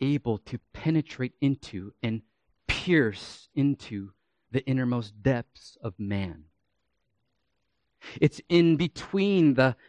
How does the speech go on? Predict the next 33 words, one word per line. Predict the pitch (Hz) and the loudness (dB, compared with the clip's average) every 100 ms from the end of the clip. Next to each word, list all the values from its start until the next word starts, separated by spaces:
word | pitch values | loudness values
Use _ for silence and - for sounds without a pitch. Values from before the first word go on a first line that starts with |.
| - | 0
the | 135 - - | 0 0 2
intimacy | 196 214 - 180 165 - - 143 | 4 4 2 0 0 0 -2 -2
of | 143 120 | 0 2
the, | 147 131 _ - | 2 0 _ -2
the | |
soul | 147 - - - 202 196 196 170 160 165 | -2 -4 -8 2 6 10 10 10 8 6
and | 156 147 | 4 4
of | 139 | 2
the | 127 | 2
spirit, | 135 - - 175 175 131 | -2 -4 -4 2 2 2
between | 160 - 160 - - 135 | -2 0 0 0 -12 -10
joints | 107 160 196 202 190 - - | -2 4 6 6 4 -2 -2
and | 175 160 156 | 2 4 6
marrow, | 170 185 180 147 147 | 6 8 8 6 6
that | 151 147 | 2 2
the | 160 | 2
word | 131 165 180 180 175 | 4 6 8 8 6
of | 151 120 | 0 2
God | 165 156 156 - - | 8 12 10 8 -6
effectively | 160 - - - - 214 _ 190 147 147 147 147 - _ - | -2 -2 -4 0 4 4 _ 2 2 2 2 2 0 _ -8
works. | 110 131 151 - _ - - - _ _ _ _ _ _ _ _ - | -2 2 2 0 _ -20 -20 -20 _ _ _ _ _ _ _ _ 2
That | 180 180 | 4 6
in | 185 | 6
the | 175 | 6
words | 170 214 208 | 8 8 8
of | 185 | 4
Calvin, | - 190 190 165 151 | 4 8 10 8 6
that | 170 131 | 6 6
there | 170 190 190 | 6 8 6
exists | 170 131 120 175 - - | 2 -2 2 2 2 2
nothing | 147 190 190 170 156 | 6 6 4 0 -2
so | - - 202 185 | -2 2 4 4
hard | - 185 175 151 | 4 8 10 8